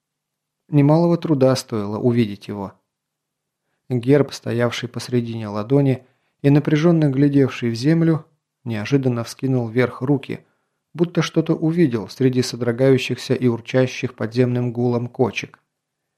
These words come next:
Кисти рук старого болотника вспыхнули ослепительным,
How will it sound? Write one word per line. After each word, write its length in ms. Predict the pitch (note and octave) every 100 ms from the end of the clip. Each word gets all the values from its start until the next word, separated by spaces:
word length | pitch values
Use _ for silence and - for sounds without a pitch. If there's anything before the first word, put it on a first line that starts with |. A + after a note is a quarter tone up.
| _ _ _
Кисти 400 | - A#2+ A#2 -
рук 280 | A2+ C3+ B2+
старого 380 | - B2 A#2 A#2
болотника 560 | A2 B2 C3+ B2 A#2+
вспыхнули 680 | A#2 - C3 A#2+ A#2 A2+ A2+ -
ослепительным, 960 | - G#2+ A2 G#2+ - D#3 D3 C3+ B2+